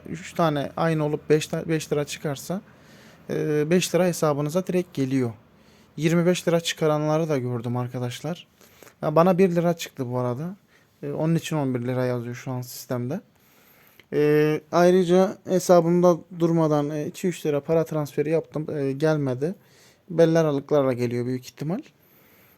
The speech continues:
Ve günde bir kere bile gelse gayet iyi arkadaşlar. E, girip girip yaparsınız mesela. Hiç yoktan iyidir.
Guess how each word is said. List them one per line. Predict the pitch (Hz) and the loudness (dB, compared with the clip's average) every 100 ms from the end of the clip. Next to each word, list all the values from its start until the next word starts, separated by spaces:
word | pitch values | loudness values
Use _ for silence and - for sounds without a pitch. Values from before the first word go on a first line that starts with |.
| - 202 | -14 -4
Ve | 170 | -4
günde | 160 180 185 196 | 2 4 6 4
bir | 185 | 4
kere | 196 175 | 4 4
bile | 151 147 | 4 4
gelse | 139 143 - 214 | 4 2 0 -2
gayet | 233 208 165 - | 0 0 -2 -2
iyi | 147 | -2
arkadaşlar. | 139 139 131 131 - 139 | -2 -2 -6 -6 -10 -12
E, | 165 - - 160 | -12 -12 -12 -8
girip | 160 156 147 | -6 -6 -6
girip | 135 - | -8 -2
yaparsınız | 165 170 151 127 120 | -2 -2 -6 -10 -10
mesela. | 127 123 123 123 123 _ _ _ _ _ _ _ | -8 -8 -8 -8 -10 _ _ _ _ _ _ _
Hiç | 151 - | -10 -4
yoktan | 127 123 165 | -6 -2 -2
iyidir. | 160 156 123 123 | 0 -2 -4 -8